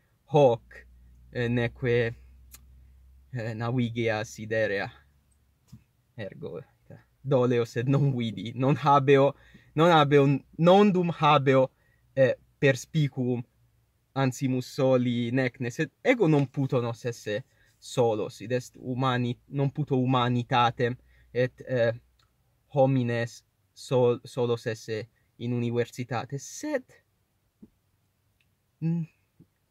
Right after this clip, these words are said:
nescion possint, eh, venire vere ad, eh, nostrum planetam, quia est longitudo maxima inter planetas, inter stellas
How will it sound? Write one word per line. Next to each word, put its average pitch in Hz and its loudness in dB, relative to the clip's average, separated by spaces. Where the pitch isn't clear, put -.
nescion 151 -2
possint, 123 -8
eh, 117 -12
venire 127 0
vere 107 -4
ad, - -18
eh, - -18
nostrum 127 -8
planetam, 123 -4
quia 123 2
est 131 -8
longitudo 131 -2
maxima 123 -4
inter 117 -6
planetas, 123 -4
inter 110 -12
stellas - -10